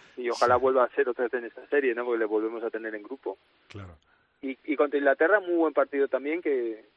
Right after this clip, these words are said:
Speaker 1: hacía yo tiempo que no veía que, que no metiera que un mol, ¿no? <laughs> El, el segundo
Speaker 2: <laughs> El
Speaker 1: ensayo,
Speaker 2: Seven,
Speaker 1: creo
Speaker 2: ¿no?
Speaker 1: que es de Inglaterra, nos
Speaker 2: Claro.
Speaker 1: meten un ensayo de mol, que me he quedado, claro, ahí, ahí los, los ingleses usan bien sus, sus fortalezas también.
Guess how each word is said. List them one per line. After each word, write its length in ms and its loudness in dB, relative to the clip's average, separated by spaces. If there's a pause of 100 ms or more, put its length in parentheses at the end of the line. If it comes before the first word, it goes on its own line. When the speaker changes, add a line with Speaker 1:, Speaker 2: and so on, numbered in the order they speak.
(120)
Speaker 1:
hacía 240 0
yo 140 -2
tiempo 220 -4
que 80 -2
no 100 -6
veía 240 -2
que, 240 -6
que 100 -10
no 80 -10
metiera 400 -6
que 240 -8
un 180 -16
mol, 240 4
¿no? 200 -8 (100)
<laughs> 360 -10
El, 340 0 (200)
el 140 -6
segundo 180 -2
Speaker 2:
<laughs> 0 -
El 80 -4
Speaker 1:
ensayo, 220 0
Speaker 2:
Seven, 140 0
Speaker 1:
creo 120 2
Speaker 2:
¿no? 40 -6
Speaker 1:
que 80 0
es 60 -2
de 60 -2
Inglaterra, 460 2 (480)
nos 140 6
Speaker 2:
Claro. 20 -8
Speaker 1:
meten 260 4
un 120 -4
ensayo 300 2
de 100 4
mol, 240 -2
que 80 -6
me 80 -10
he 40 -10
quedado, 520 -4 (180)
claro, 220 -12
ahí, 260 -8 (380)
ahí 560 0
los, 260 -4 (140)
los 200 -6
ingleses 640 2 (280)
usan 240 -6
bien 240 0
sus, 300 -4 (160)
sus 120 -16
fortalezas 560 -6
también. 680 -10